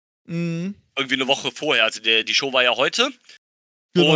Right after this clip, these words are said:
Speaker 2: und irgendwie vor einer Woche oder so haben die gepostet, und die Tagline war,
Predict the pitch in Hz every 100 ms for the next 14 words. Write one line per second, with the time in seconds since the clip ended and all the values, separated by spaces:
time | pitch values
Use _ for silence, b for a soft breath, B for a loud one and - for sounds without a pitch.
0 | 151 147 143 139 135 131 143 127 - 165
1 | 131 123 131 143 135 120 151 - 196 190
2 | - B B B _ _ - - _ -
3 | 156 - - 240 - 156 147 139 185